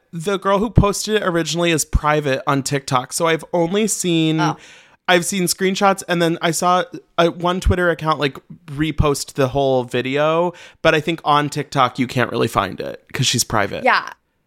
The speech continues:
Speaker 2: I could not find it. So I was just, I was just very confused. I don't think we ever will know the truth about what was said, which on one hand, I'm like,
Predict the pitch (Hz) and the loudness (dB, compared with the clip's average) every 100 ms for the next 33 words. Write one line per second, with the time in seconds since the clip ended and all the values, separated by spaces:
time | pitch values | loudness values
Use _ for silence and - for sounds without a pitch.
0 | _ - 240 247 311 277 247 202 214 208 | _ -2 0 2 2 4 2 2 0 2
1 | 170 156 - 208 202 202 214 214 208 - | 0 0 0 2 4 2 2 0 -2 0
2 | 220 214 - - - 208 202 208 190 175 | 0 0 -4 -4 0 2 2 0 -2 -2
3 | 202 196 214 240 262 - - _ _ _ | 2 4 4 2 0 -2 -20 _ _ _
4 | - - 247 233 - 247 254 202 165 185 | -4 2 2 2 -6 0 2 4 4 2
5 | 202 208 - - _ - 233 277 415 494 | 2 0 -2 -20 _ -8 2 2 4 0
6 | 427 339 277 226 254 247 - 196 202 185 | -2 0 2 2 2 2 2 2 2 2
7 | 202 190 185 190 185 190 180 180 180 185 | 0 2 4 2 2 2 4 4 0 0
8 | - 180 98 - - _ - 196 202 170 | 2 2 2 -6 -14 _ -6 2 4 4
9 | 165 - _ _ _ _ _ _ 202 185 | 2 -2 _ _ _ _ _ _ 4 4
10 | 98 - _ 185 185 185 196 113 - 196 | 4 -2 _ -2 0 2 0 0 -2 0
11 | 214 208 - - - - - 269 277 277 | 2 2 -4 -6 -20 -14 0 2 2 2
12 | 269 277 302 359 359 320 269 254 240 226 | 0 2 2 2 2 4 2 2 2 2
13 | 214 | 0